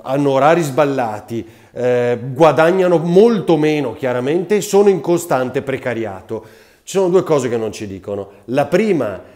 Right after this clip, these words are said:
è che c'è paura di assumere altre persone nel, nel pubblico. Perché?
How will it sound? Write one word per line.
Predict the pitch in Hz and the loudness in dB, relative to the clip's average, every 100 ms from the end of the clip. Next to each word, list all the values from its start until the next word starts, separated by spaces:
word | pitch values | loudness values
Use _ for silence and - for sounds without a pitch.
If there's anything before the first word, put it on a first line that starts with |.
| _ | _
è | _ 156 160 120 | _ 0 0 0
che | - 143 117 113 - - _ _ _ | -4 -2 -2 -6 -14 -20 _ _ _
c'è | 147 - 196 | -6 0 0
paura | - 170 156 214 208 151 | 4 6 6 6 6 4
di | 120 127 | 2 -4
assumere | 120 - 143 131 117 113 | -6 -4 -2 0 0 0
altre | 143 165 151 143 | 4 4 4 -2
persone | 127 123 147 139 127 120 | -2 -4 -4 -2 -2 -4
nel, | 135 135 127 131 | -4 -2 -2 -2
nel | 143 135 | -2 -2
pubblico. | - 127 110 120 113 123 | -2 -6 -4 -6 -6 -2
Perché? | 208 214 - 170 120 98 - | 4 4 4 0 -2 -4 -14